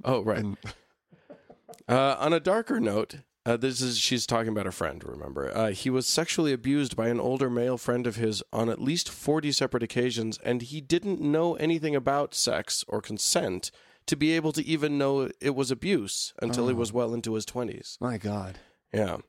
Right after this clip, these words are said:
Speaker 1: Uh, you should definitely read more of the articles on Homeschoolers Anonymous. Uh, mental health problems abound in homeschooled adults, mostly m-,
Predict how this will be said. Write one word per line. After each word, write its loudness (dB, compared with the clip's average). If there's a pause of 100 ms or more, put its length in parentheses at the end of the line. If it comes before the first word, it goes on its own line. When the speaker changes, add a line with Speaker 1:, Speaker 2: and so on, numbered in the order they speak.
(840)
Speaker 1:
Uh, 4
you 2
should 0
definitely 2
read 0
more 2
of 2
the 2
articles 2
on 2
Homeschoolers 2
Anonymous. 0 (460)
Uh, 2
mental 2
health 2
problems 2
abound 2
in 2
homeschooled 0
adults, -2
mostly 2
m-, 0